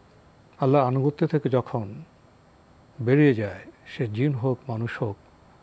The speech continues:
তখন সে শয়তানের অন্তর্ভুক্ত হয়ে যায়, তখন সে বিদ্রোহী হয়, সে ন্যায়ের পরিপন্থী পথে চলে,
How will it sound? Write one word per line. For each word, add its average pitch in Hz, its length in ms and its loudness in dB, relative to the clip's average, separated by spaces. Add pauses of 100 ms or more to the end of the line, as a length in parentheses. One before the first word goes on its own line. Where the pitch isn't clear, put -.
(300)
তখন 107 420 -2 (260)
সে 104 240 -2 (640)
শয়তানের 113 420 -2
অন্তর্ভুক্ত 113 600 -4
হয়ে 101 220 -8
যায়, 98 260 -16 (560)
তখন 123 180 -2
সে - 160 -8
বিদ্রোহী 123 500 -2
হয়, 101 320 -12 (840)
সে 120 460 -2 (260)
ন্যায়ের 135 360 2 (800)
পরিপন্থী 143 580 0
পথে 113 260 -4
চলে, 110 300 -8